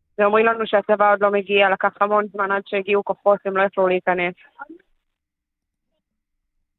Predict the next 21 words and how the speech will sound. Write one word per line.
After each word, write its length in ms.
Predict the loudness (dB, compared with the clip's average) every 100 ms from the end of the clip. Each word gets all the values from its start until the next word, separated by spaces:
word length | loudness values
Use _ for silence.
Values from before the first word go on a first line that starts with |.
| _ _ _ _ _ _ _ _ _ _
היינו 200 | 0 0
תקועים 360 | 0 4 4 4
שם 200 | 0 2 2
בממ"ד 360 | 2 2 2
המון 300 | 2 2 2 2
שעות, 320 | 2 4 2
בלי 240 | 0 -2 2
אוכל 500 | 2 2 2 4 2
ובלי 240 | 0 0
מים, 400 | 2 2 2 0 0
ובלי 220 | 0 0
יכולת 460 | 0 2 4 4 2 _ -10 -10 _ _ _ -20 -6
להבין 420 | 0 0 2 0
מה, 260 | 2 2 2 -4 _ _
מה 120 | -4
קורה, 300 | 0 2 2 0
חוץ 160 | -2 -4
מזה 260 | -4 0 0
שאסור 500 | 2 0 -2 0 2
לנו 200 | 2 2
לפתוח 380 | -2 -2 2 2